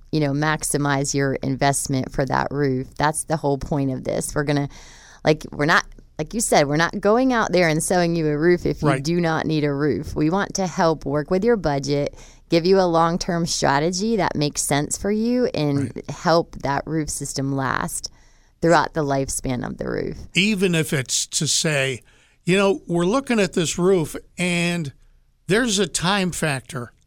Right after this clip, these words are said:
Speaker 2: You, you might be doing this, you know, repairing the
Speaker 1: Right.
Speaker 2: roof or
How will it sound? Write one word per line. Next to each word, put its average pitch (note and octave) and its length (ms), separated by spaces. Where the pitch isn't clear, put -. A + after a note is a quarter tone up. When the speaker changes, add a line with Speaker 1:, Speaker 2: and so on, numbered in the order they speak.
Speaker 2:
You, G#3+ 440
you G3 240
might G3 360
be G3+ 100
doing F#3+ 320
this, C#3 300
you E3 220
know, C#3+ 80
repairing D#3+ 580
the D#3+ 80
Speaker 1:
Right. F#3 140
Speaker 2:
roof E3 240
or D3 160